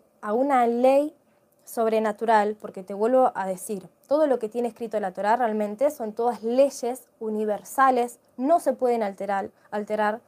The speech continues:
no son leyes religiosas, no son leyes que están escritas en esa Biblia y en otra, y bueno, una dice, no, no,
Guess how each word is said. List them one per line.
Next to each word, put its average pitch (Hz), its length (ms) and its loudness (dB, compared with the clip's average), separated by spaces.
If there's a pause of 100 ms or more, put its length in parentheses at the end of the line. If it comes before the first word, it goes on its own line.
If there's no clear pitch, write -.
(260)
no 277 120 0
son 285 320 0
leyes 277 520 0
religiosas, 226 760 -2
no 233 100 -4
son 247 240 -2
leyes 247 240 -2
que - 140 -18
están 240 200 -8
escritas 233 380 -6
en 208 120 -6
esa 208 180 -4
Biblia 254 360 4
y 220 120 2
en 214 120 0
otra, 262 360 2
y 214 160 -4
bueno, 220 240 -2
una 233 160 0
dice, 226 240 -6
no, 254 160 -2
no, 226 180 0